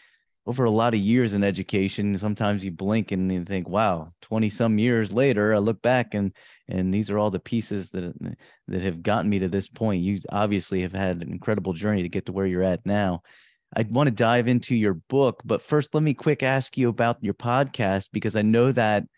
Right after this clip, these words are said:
goes along with it, right? You want to share with the audience about your podcast? 'Cause I, I really think that our audience would resonate, that, that your podcast would resonate well with our audience if they haven't found it yet.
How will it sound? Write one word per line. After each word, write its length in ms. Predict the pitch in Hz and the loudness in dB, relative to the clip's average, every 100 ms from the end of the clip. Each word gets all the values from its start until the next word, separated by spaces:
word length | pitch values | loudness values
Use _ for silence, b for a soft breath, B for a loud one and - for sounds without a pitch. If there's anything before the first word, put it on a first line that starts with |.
| _ _ _ - | _ _ _ -2
goes 200 | 110 95 | -2 0
along 400 | 107 175 170 113 | 0 2 4 2
with 180 | 95 | 2
it, 160 | 90 82 | 0 -2
right? 260 | 101 110 120 B | 0 0 -2 B
You 60 | 139 | -2
want 120 | 143 | -2
to 60 | - | 0
share 180 | 143 139 | 0 2
with 160 | 135 | 2
the 100 | 120 | 2
audience 360 | 117 123 135 123 | 2 2 2 0
about 200 | 120 117 | 0 0
your 100 | 85 | 0
podcast? 600 | - 113 117 123 117 113 | -2 0 0 2 0 0
'Cause 120 | 113 | 0
I, 80 | 110 | 2
I 100 | - | 2
really 320 | 113 127 135 | 2 4 4
think 340 | 120 139 131 107 b b _ | 2 2 2 0 b b _
that 120 | 110 | 0
our 160 | 113 120 | 2 2
audience 440 | 117 113 113 110 - | 2 2 2 0 -2
would 160 | 104 | -2
resonate, 540 | 104 110 107 104 104 - | 2 2 2 0 0 -2
that, 260 | 110 135 - | -2 -2 2
that 200 | 139 - - | 0 0 0
your 160 | 139 | 0
podcast 500 | 143 127 123 117 107 | 2 2 2 2 0
would 120 | 104 | 0
resonate 440 | 98 110 107 107 101 | 2 2 2 2 2
well 360 | 107 104 98 b b b | 2 2 2 b b b
with 160 | 104 107 | 0 2
our 80 | |
audience 440 | 104 101 104 104 95 | 2 2 2 0 0
if 100 | 98 | -2
they 60 | |
haven't 300 | 98 113 104 | 0 0 0
found 320 | 92 107 104 92 | 0 0 2 0
it 160 | - | -2
yet. 220 | 90 87 | -6 -6